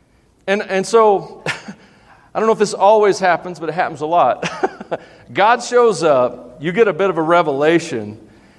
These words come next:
and you begin to share it, and this is pretty much what happened to Elijah's life. He got a word from the Lord,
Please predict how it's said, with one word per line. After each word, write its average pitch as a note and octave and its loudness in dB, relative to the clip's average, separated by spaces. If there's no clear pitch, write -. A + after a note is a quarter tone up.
and D3 -2
you E3+ -2
begin F#3+ 0
to E3 -2
share G3+ 4
it, - -6
and D3+ -6
this G#3+ 2
is F#3 -8
pretty A3+ -6
much G3 -2
what E3 0
happened E3+ 0
to D3 2
Elijah's C#3 2
life. B2+ 0
He B2 -8
got F3 4
a F3+ 2
word F#3+ 4
from E3+ -8
the D#3+ -6
Lord, D3+ 2